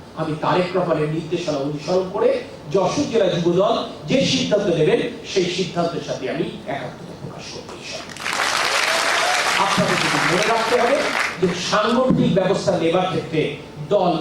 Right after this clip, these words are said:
মিনিমাম কিন্তু কার্পণ্য করবে না। দেখেন, আপনার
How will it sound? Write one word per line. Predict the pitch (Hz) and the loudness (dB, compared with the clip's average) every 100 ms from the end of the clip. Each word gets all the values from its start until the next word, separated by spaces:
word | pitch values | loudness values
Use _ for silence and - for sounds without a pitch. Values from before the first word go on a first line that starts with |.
| 165 | 2
মিনিমাম | 196 226 247 226 - | 2 4 4 4 0
কিন্তু | - - 180 - - | -2 -4 -8 -8 -4
কার্পণ্য | - - 127 120 120 - | -2 -2 -4 -4 -6 -8
করবে | 123 117 113 - | -8 -8 -10 -10
না। | - - - - - - - - - - - - | -12 -12 -16 -20 -20 -20 -20 -20 -20 -20 -18 -6
দেখেন, | 156 156 185 170 - - - - - - - - - - - - | -2 0 0 0 -2 -10 -18 -20 -20 -20 -20 -20 -20 -20 -20 -4
আপনার | 156 165 160 | -2 0 0